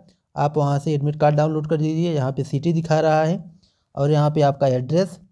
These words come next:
फिर यहाँ पे डेट, आपका यहाँ पे सब्जेक्ट और मीडियम, संस्कृत, हिंदी, कौन कौन सा पेपर है,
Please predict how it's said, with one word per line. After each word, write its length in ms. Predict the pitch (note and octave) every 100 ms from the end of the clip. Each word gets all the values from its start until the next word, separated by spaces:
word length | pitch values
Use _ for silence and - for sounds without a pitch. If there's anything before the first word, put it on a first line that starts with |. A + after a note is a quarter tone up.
| _ _ -
फिर 80 | D3
यहाँ 180 | C#3+
पे 140 | D3 C#3+
डेट, 420 | B2+ D#3 F#3 - - _
आपका 260 | C#3 C3 D3
यहाँ 180 | C#3 C3+
पे 120 | C#3+
सब्जेक्ट 480 | D3 C3+ D3+ F3+ D#3+
और 60 | C3
मीडियम, 480 | C3 C3+ D#3 F#3 F3+ - _ _ -
संस्कृत, 500 | C#3+ C3+ D#3+ E3+ E3
हिंदी, 320 | D3 D3+ F#3 - -
कौन 180 | D3 D#3
कौन 180 | D#3 D3+
सा 100 | D3
पेपर 320 | D3 D3 E3
है, 100 | D3+